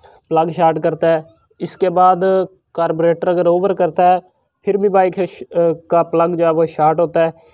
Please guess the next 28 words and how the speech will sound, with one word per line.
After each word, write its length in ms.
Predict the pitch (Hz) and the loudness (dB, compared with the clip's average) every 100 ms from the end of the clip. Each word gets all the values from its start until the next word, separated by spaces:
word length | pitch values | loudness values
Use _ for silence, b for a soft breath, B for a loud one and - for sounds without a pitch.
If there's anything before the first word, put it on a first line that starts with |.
| b _ | b _
इसके 240 | 175 - 196 | -6 -2 2
बाद 240 | 190 190 | 4 4
अगर 160 | 190 190 | 2 2
आपके 320 | 185 180 190 | 2 0 -2
बाइक 260 | 175 175 170 | 0 0 -2
के 80 | 180 | -2
वाल 340 | 156 160 175 | 0 2 2
जो 120 | 180 | 0
है 60 | 175 | -2
ख़त्म 280 | 170 170 170 | -2 -4 -2
हो 100 | 175 | -4
चुके 240 | 165 160 | -4 -4
हैं 140 | 175 160 | -2 -2
फिर 160 | 170 | -4
भी 120 | 170 170 | -6 -2
बाइक 280 | 175 170 165 | 0 2 0
जो 140 | 175 | -2
है 60 | 170 | -2
प्लग 260 | 165 160 165 | 0 -2 -2
शॉर्ट 300 | - 160 160 | -2 -2 -2
करता 300 | 165 160 170 | -4 -2 -2
है। 120 | 160 | -2
इसके 240 | - - 180 | -8 -4 0
बाद 360 | 170 180 180 139 107 _ _ _ _ _ _ _ _ _ _ | 4 4 4 -2 -10 _ _ _ _ _ _ _ _ _ _
आपके 380 | - 170 190 - | 0 2 2 -2
मोटरसाइकिल 500 | 202 185 170 190 185 | 0 -2 -2 -2 0
का 120 | 180 170 | 0 0
रिंग 260 | 160 180 | 0 -2